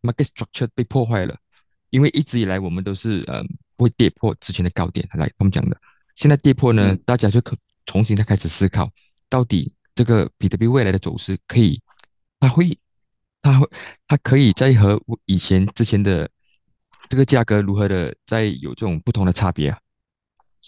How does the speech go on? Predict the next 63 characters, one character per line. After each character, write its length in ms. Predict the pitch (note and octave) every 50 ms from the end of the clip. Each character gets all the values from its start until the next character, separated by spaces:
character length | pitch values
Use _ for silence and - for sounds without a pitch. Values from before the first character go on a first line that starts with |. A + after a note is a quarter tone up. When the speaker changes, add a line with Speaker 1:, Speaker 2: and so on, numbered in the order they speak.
| - - _
Speaker 1:
所 180 | - - B2 A2
以 80 | F#2+ D#2
我 80 | -
觉 140 | F2+ - G#2
得 80 | G#2+ G#2+
它 100 | A#2 A2
有 120 | F#2 D#2+
这 100 | E2 -
个， 160 | G2+ G#2 F#2+
Speaker 2:
嗯， 40 | D2
嗯。 40 | - - _ _ _ _ _ _ _
Speaker 1:
让 180 | - C3+ D3 C3+
你 180 | A2+ F#2 E2+ D#2+ - _
可 120 | - B2
以 60 | A#2+ A2
考 140 | - F#2+
虑 80 | F2 F#2+
到 120 | G2+ A2 G2+ _ _
其 140 | - - A2
他 120 | - A2
的 80 | F#2 F2+
可 160 | - - G2
能 160 | E2 D2+ E2
性。 160 | E2+ - E2+ - _ _ _ _ _ _ _ _
因 80 | - B2 C#3+
为 320 | C#3 - _ - G#3 G#3
之 100 | - C#3
前 140 | B2 - C3
我 40 | A2+
们 80 | G2
就 140 | G2+ - C3
认 80 | A#2+ A#2
为 80 | G#2
说， 140 | G2 - G#2 - -
Speaker 2:
嗯。 80 | - G#2
Speaker 1:
哦， 60 | F2 - _ _ _
它 140 | - C3 B2
是， 300 | A2+ - - C3+ A#2 - - _ -
啊， 240 | G2+ G2 E2+ F#2 F#2+ - _
我 80 | -
们 100 | F2+ G2
很， 160 | A2 A2+ F#2+ F#2
可 120 | - A#2+
以 80 | A2+ A2+
很， 200 | G#2 F2+ F#2 G2 - _ - - - - _ _ _ _
很 100 | - A2+ A#2+
铁 260 | - - - G#2 E2
定 140 | D#2+ G#2+ G#2
的 60 | G2
说， 180 | F#2+ - G2 D#2+ - -
哎， 100 | F#2+ - - _
它 180 | _ - G2+ G2
是 160 | G2+ - A#2+
不 100 | G#2+ -
会 160 | A2+ G#2+ G2+ F#2+ - -
低 120 | G#2+ G2
过 240 | F2+ - G#2 F#2 D2
十 140 | - - G2+
九 80 | G2
千 140 | F2 E2+ E2+
八 120 | D#2+ E2+ E2+
百 120 | - - -
的。 100 | - -